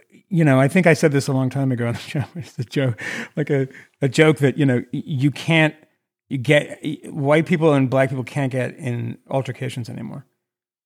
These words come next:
Like, just normal al-, altercations. It's like, that's the equality of,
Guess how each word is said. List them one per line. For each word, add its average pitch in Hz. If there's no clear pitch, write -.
Like, 143
just 175
normal 180
al-, 139
altercations. 147
It's 135
like, 131
that's 143
the 135
equality 131
of, 120